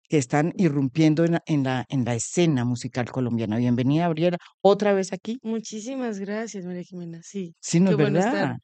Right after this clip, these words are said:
Speaker 1: ¿Hace cuánto que no
Speaker 2: estrenando.
Speaker 1: nos vemos?
Speaker 2: Eh, dos mil veintiuno.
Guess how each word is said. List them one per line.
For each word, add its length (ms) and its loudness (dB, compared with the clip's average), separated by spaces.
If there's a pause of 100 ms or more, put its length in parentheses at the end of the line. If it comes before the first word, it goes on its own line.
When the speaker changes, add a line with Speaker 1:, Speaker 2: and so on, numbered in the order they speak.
Speaker 1:
¿Hace 220 0
cuánto 280 0
que 60 -6
no 80 -2
Speaker 2:
estrenando. 180 0
Speaker 1:
nos 60 0
vemos? 560 0
Speaker 2:
Eh, 520 0
dos 140 -2
mil 140 -2
veintiuno. 400 -4